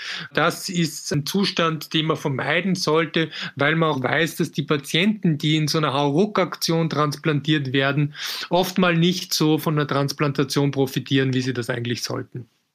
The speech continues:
Vielleicht kann ich die Frage mal zurückgeben. Klaus, was ist für dich wichtig als, äh, zuweisendes Zentrum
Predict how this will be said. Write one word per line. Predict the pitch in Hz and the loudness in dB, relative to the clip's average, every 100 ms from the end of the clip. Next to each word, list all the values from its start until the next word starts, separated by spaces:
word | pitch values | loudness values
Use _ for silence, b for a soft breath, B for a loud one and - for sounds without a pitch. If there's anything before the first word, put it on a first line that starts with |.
| _ _ - | _ _ -2
Vielleicht | 165 185 | 0 2
kann | 185 196 | 0 -2
ich | 190 | -2
die | 190 | -4
Frage | - 160 185 | 0 0 2
mal | 185 180 | 2 2
zurückgeben. | 143 160 208 220 214 202 | 2 0 0 2 0 0
Klaus, | 170 156 190 - 170 | 0 2 2 0 -2
was | 180 | -2
ist | 202 - - | -4 -6 -14
für | - 185 | -2 0
dich | 185 226 233 | 2 0 2
wichtig | 180 190 - - 165 147 - | 2 2 -2 0 0 0 -4
als, | 160 156 151 151 - | 0 2 2 0 -2
äh, | 175 147 | -2 -2
zuweisendes | - 202 175 151 160 160 170 160 - | 0 2 4 4 2 0 0 0 -4
Zentrum | - 147 165 180 - 160 165 165 160 | -2 0 0 -2 -2 0 2 2 -2